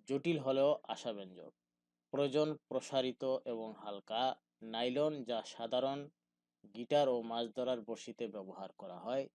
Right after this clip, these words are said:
এ থেকে প্রস্তুত করা থ্রেড এবং জিন্স কাপড়ের ঘর্ষণের মাধ্যমে চার্জ উৎপাদন হবে এবং ধরে রাখতে একটি সার্কিট যুক্ত করতে হবে।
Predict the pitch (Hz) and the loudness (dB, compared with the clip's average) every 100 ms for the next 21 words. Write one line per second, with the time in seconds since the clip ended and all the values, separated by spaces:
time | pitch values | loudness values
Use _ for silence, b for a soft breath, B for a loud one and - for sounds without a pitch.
0 | _ - 170 160 156 156 - 143 151 - | _ -6 -4 -4 0 -2 0 -2 -2 0
1 | 180 - - 117 107 _ - 135 131 _ | 0 0 -2 0 -2 _ 0 2 0 _
2 | 107 104 104 101 107 123 135 - 127 110 | -6 -4 -6 -8 -6 -6 -6 -4 -4 -2
3 | 120 117 107 110 104 - 131 139 120 107 | 0 -2 -2 -6 -10 -8 -6 -4 -4 -6
4 | 101 104 101 - 113 107 - - - 113 | -6 -8 -8 -4 -2 -2 -4 -20 -10 -6
5 | 113 120 127 127 135 - _ _ _ _ | -4 -2 -2 -2 -2 -4 _ _ _ _
6 | _ - 113 117 110 110 120 123 123 _ | _ -6 -4 -2 -4 -4 0 0 0 _
7 | - 131 135 143 _ _ _ _ _ _ | -4 -2 -2 -6 _ _ _ _ _ _
8 | _ _ - 113 - 123 110 120 110 - | _ _ -6 -6 -6 -8 -6 -4 -4 -4
9 | 131 - 113 - - 110 101 - 90 78 | -8 -8 -12 -10 -6 -6 -6 -10 -14 -14
10 | 80 | -18